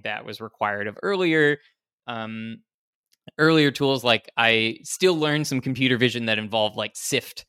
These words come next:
uh, features and Laplacian pooling pyramids and all this stuff that required really deep engagement with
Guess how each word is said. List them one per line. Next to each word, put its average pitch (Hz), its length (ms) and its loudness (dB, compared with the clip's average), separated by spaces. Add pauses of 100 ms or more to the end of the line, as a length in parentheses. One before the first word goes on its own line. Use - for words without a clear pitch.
(300)
uh, 107 260 2
features 104 560 -6
and 104 240 -2
Laplacian 107 960 -4
pooling 113 380 -4
pyramids 104 400 -6
and 117 100 -8
all 110 100 -4
this 110 120 -12
stuff - 220 -8
that 117 100 -6
required 107 580 -4 (240)
really 123 200 -2
deep 120 220 -2
engagement 110 560 -4
with 107 360 -2